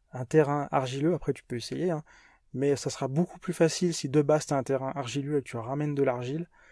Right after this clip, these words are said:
pour vraiment, euh, faire, euh, l'étanchéité. Parce que le but, c'est vraiment une mare, faut qu'elle soit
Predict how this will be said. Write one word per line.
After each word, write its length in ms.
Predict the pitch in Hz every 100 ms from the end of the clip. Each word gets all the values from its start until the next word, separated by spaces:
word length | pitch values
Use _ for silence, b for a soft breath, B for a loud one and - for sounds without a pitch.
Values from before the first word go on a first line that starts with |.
| b b b _
pour 400 | - 170 165 - _
vraiment, 420 | 143 143 147 156
euh, 240 | 139 123 120
faire, 360 | - 151 143
euh, 160 | 131 120
l'étanchéité. 760 | 131 165 - 156 - 147 127 156
Parce 100 | -
que 80 |
le 60 | 123
but, 180 | 127 160
c'est 100 | -
vraiment 320 | 123 135 135 127 131 -
une 200 | 139 143
mare, 200 | 160 -
faut 100 | -
qu'elle 160 | 139
soit 300 | - 135 123